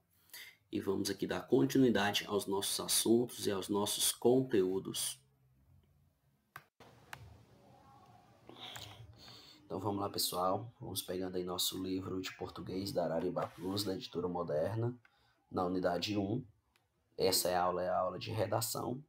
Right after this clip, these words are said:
certo? Então, quando eu peço pra pegar o livro de português, vocês sabem, né? Porque é o mesmo livro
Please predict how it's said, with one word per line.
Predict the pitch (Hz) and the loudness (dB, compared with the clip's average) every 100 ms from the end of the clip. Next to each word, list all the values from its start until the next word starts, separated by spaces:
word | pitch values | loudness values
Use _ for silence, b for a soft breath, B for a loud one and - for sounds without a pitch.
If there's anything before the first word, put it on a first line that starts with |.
| _ | _
certo? | - - - - - _ - b b b b b - | -12 -6 -6 -8 -20 _ -20 b b b b b -6
Então, | 98 | -2
quando | 98 | -2
eu | 101 | -2
peço | 104 - | -2 -2
pra | - | -2
pegar | 104 104 | 0 0
o | |
livro | 101 104 | 0 -2
de | |
português, | - 110 110 104 107 123 | -4 -6 -4 -2 0 0
vocês | - | 2
sabem, | - 101 92 | 2 2 -2
né? | 104 | -8
Porque | - | -6
é | 98 | -6
o | |
mesmo | 98 101 107 98 | -4 -4 -2 0
livro | 92 95 101 117 | 0 0 -2 -4